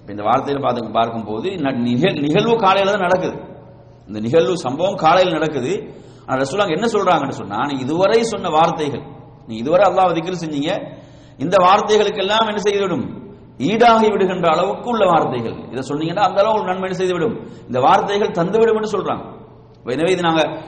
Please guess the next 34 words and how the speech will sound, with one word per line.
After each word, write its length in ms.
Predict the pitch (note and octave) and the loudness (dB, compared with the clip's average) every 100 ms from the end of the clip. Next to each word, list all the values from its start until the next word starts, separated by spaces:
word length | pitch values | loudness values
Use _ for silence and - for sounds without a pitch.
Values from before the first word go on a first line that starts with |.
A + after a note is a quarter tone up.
| - | -10
இந்த 120 | A2 | -4
நிகழ்வு 360 | B2+ F#3 B3 B3+ | 2 4 4 2
காலை 340 | G#3+ G3+ G3 | 2 2 2
பொழுது 200 | E3+ E3+ | -2 -2
நடந்தது. 400 | D3+ C#3 C#3 C3 | -2 -2 -4 -4
ரசூலுல்லாஹ் 680 | F3 - C3+ E3 D#3+ D#3+ - - - - | -6 -8 -6 -2 0 0 -4 -12 -18 -8
அந்த 220 | C3+ C#3 | -2 -2
"காலை 400 | - D3+ D#3+ D3+ | 0 2 6 6
ஆகினால் 540 | D#3 F3 E3+ E3+ E3 E3 | 8 6 6 4 2 2
சொல்லுங்கன்னு" 280 | E3 E3 D#3+ | -2 0 0
அந்த 260 | C#3 E3+ | 0 0
மாதிரி 200 | E3+ F#3 | 2 2
வாசகம் 380 | E3 F3 F3+ F3 | 2 2 0 -2
இதுல 40 | |
வரல. 480 | D#3+ C#3+ C3 - - - - - - - | 0 0 -2 -8 -12 -18 -20 -20 -20 -10
அப்ப 120 | A2+ | -4
இனி 100 | C#3 | 0
ஒரு 140 | F3 | 2
என்ன 120 | E3+ E3 | 2 0
செய்யலாம்? 460 | F3 E3 A2 - - - - | 0 0 0 -6 -16 -20 -10
காலை 260 | G#2+ C3 | -2 2
பொழுதுக்கு 400 | D3+ D3+ D#3 D#3+ | 2 2 -2 -4
பிறகும் 320 | D#3 D3+ F3 G#3 | 0 2 4 2
இதை 140 | G#3 | 0
என்ன 120 | G3 | 0
செய்யலாம்? 520 | F3+ F3+ D#3 G#2+ - - - | -2 0 0 -2 -8 -16 -20
சொல்லலாம் 560 | - C#3+ D#3 F3 G3 | -6 -2 2 4 4
என்றுதான் 500 | F#3 D#3 D#3 G3 - | 2 0 0 0 -4
நாம் 180 | - C#3+ | -4 -4
இங்கே 180 | C#3+ D3+ | -2 -2
இதில் 380 | F#3+ C#3 - C#3 | -4 -8 -6 -2
என்ன 120 | C#3+ | -2
செய்ய 220 | C#3+ C#3 | -2 -2
வேண்டும்? 300 | A#2+ E2+ - | -2 -6 -10